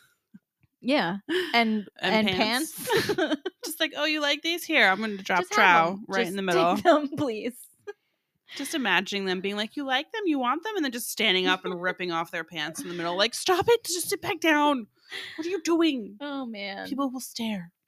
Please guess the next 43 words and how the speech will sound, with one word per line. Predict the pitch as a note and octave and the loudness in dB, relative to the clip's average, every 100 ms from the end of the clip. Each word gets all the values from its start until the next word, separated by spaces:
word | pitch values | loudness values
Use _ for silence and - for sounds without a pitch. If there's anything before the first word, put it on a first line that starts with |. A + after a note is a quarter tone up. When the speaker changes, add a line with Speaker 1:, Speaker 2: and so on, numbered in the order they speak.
| _ _ _ _ _ _ _ - | _ _ _ _ _ _ _ -20
Speaker 1:
Oh, | G#3 G#3+ G3 - - - - - | -14 -12 -12 -14 -16 -20 -18 -6
another, | A#3 C4 D4 D4 D4 - | -2 0 2 0 -2 -6
another | A3+ A3 B3+ B3+ | -4 0 2 2
successful | B3 G3 - - A3+ - B3 A#3+ C4 | 0 -6 -8 0 0 0 -6 4 6
<laughs> | |
year | A3+ F#3+ E3+ E3+ E3 - | 6 4 2 2 0 -2
Speaker 2:
In | G#3+ A3 | 0 2
the | A3 | 2
books. | F#3 A2 - - | 0 -2 -6 0
Speaker 1:
of | F#3+ F#3+ | 0 2
weird | F#3 G3 F#3+ F3+ | 2 2 0 0
gifts. | D#3 D#3+ - - - - - | 0 0 -4 -14 -14 -16 -12
Speaker 2:
Yeah. | F3 - - - F3 _ _ _ _ - | -8 -8 -8 -10 -12 _ _ _ _ -2
Good. | - G#3 | 2 2
You | F3+ G#3+ | 2 4
guys | C4 C4 | 2 2
delivered. | - B3 A#3+ A3+ F#3 D#3+ _ | 0 0 0 2 0 -2 _
You | G3 G#3+ | -10 -8
did | G3 F#3 | -8 -4
not | G3+ F#3+ G3 | 0 0 0
disappoint. | G#3 - G3 G#3+ F#3 E3 A#3 | -4 -6 -4 0 4 4 6
Speaker 1:
Yeah, | B3 C4 | 8 8
it's, | A3 - - | 8 2 0
it | B3 | 2
did | D#4 F#4 - | 4 2 4
start | E4+ D#4+ | 6 10
off | D4+ D4+ | 8 8
a | C#4+ | 4
little | C#4 C4 | 4 2
slow, | G#3+ - C#4 F3+ F3 | 0 0 4 6 4
so | - F#3+ | 0 4
I | G3+ | 4
wasn't | G#3+ A#3+ A#3+ | 4 0 0
sure | A#3 A#3+ A3 | -2 0 2
how | A3 | 2
many | G#3 G3+ | 2 0
we | G3 G3+ | -2 -2
were | F#3+ | -2
gonna | F#3+ G3 | -2 -4
get, | F#3 G#3 F3 D#3 | 2 4 4 2
and | F3+ F#3 | -2 0
then | F#3 F#3+ | -2 -2
the, | F3 E3+ E3+ | 2 2 2